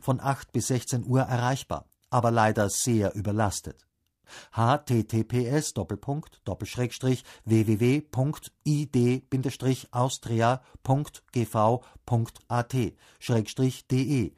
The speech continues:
Schrägstrich Kontakt. Wer mit Herrn Magister Rund Kontakt aufnehmen möchte, kann dies unter folgender E-Mail-Adresse tun: johannes punkt rund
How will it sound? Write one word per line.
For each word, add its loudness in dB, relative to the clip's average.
Schrägstrich -2
Kontakt. -4
Wer 6
mit 0
Herrn 2
Magister 0
Rund 0
Kontakt -4
aufnehmen -2
möchte, 0
kann -2
dies -2
unter -4
folgender 0
E-Mail-Adresse -2
tun: -2
johannes 2
punkt -4
rund 0